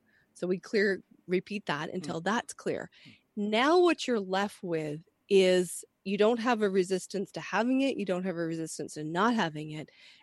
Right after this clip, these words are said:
Speaker 1: And it's choice whether you bring it in or not. And of course, life's better if you have it.
Speaker 2: Hey, let me ask you this question about the importance of clearing mentally and clearing physically,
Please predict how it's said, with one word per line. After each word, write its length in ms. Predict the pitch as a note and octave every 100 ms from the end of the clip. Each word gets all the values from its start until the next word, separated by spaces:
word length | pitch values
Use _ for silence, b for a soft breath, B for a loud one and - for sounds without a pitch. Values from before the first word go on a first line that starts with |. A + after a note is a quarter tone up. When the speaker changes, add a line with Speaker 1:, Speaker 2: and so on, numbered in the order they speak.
| _
Speaker 1:
And 180 | F#3+ G3
it's 240 | F3 E3+
choice 540 | - - - G#3+ E3 -
whether 160 | F3 E3+
you 120 | E3+
bring 200 | E3+ E3
it 100 | D#3
in 100 | D3+
or 80 | D3
not. 220 | E3+ E2+
And 80 | -
of 100 | E3
course, 380 | - F3+ D3+ - _
life's 260 | G3 D#3 -
better 260 | D#3 D3+
if 100 | D3+
you 60 | E3
have 240 | B3 E3+
it. 100 | C3 - _ _ _ _ _ _ B B B B B B _
Speaker 2:
Hey, 300 | - F#3+ -
let 180 | G#3 C4
me 160 | D#4+ C#4+
ask 180 | F3+ -
you 60 |
this 220 | D3+ D3
question 440 | - D3+ B2 - C3
about 420 | A2+ C3 B2+ C3 _ _ _ _ _ _ _ _ _
the 180 | D#3 D#3
importance 640 | D3 - F3+ E3+ F3+ D3 D#3+
of 220 | C3 - _ _ _ -
clearing 580 | - F3 E3+ E3+ C#3
mentally 640 | C3 C3 C#3+ E3 D3+ E3 F3 _ _ _
and 200 | D#3 B2+
clearing 500 | - D3+ C#3 C3 A#2
physically, 800 | - - C3 B2 A#2 - B2+ -